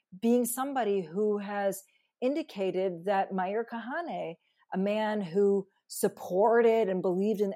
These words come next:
ethnic cleansing of Palestinians, he talks about him in,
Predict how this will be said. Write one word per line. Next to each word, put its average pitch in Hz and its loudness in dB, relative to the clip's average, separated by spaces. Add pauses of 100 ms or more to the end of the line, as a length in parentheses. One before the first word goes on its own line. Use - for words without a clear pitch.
ethnic 190 -8
cleansing 220 -6
of 165 -14
Palestinians, 196 -8 (320)
he 285 -8
talks 339 -8
about 233 0
him 185 -8 (560)
in, 220 2